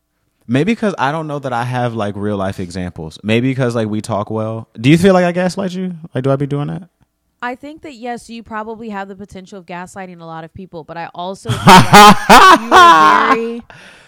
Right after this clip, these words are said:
Speaker 2: you are very strong-minded in ways that are beneficial to you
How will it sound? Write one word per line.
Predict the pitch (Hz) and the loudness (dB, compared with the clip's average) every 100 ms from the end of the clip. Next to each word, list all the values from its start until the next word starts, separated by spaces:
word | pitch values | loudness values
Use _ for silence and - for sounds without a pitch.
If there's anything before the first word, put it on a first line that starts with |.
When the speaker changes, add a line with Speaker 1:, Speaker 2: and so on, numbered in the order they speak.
| _ | _
Speaker 2:
you | 233 311 | -16 -12
are | 320 | -12
very | 226 240 247 269 | -8 -8 -6 -10
strong-minded | - 262 226 233 214 196 208 226 226 - | -14 -10 -10 -10 -10 -10 -10 -12 -12 -14
in | 202 202 196 | -16 -16 -14
ways | 190 202 208 208 | -10 -8 -10 -10
that | 214 196 - | -10 -10 -8
are | 202 196 | -8 -8
beneficial | 180 196 196 202 196 247 | -8 -10 -10 -12 -10 -12
to | 226 269 | -12 -14
you | 254 269 277 | -12 -12 -12